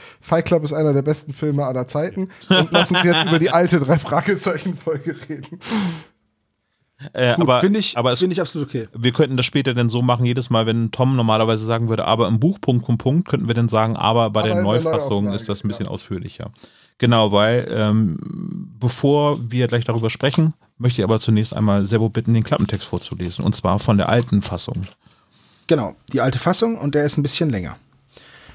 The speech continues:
Speaker 3: In einem kleinen Wanderzirkus wittern die drei jungen Detektive Peter, Bob und Justus ihren neuesten Fall. Denn wenn ein finster aussehender Mann mit Gewalt eine hässliche schwarze Stoffkatze,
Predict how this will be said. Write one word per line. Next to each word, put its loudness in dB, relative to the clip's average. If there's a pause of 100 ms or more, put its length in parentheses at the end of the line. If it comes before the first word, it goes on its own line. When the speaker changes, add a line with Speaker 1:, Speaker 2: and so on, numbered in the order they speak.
(280)
Speaker 3:
In 0
einem 4
kleinen 4
Wanderzirkus 2
wittern 2
die 2
drei 2
jungen 4
Detektive 0
Peter, 0
Bob 0
und -2
Justus -4
ihren -2
neuesten -2
Fall. -6 (760)
Denn 4
wenn 4
ein 0
finster 2
aussehender 2
Mann 2
mit 0
Gewalt 2
eine 0
hässliche 0
schwarze -2
Stoffkatze, -2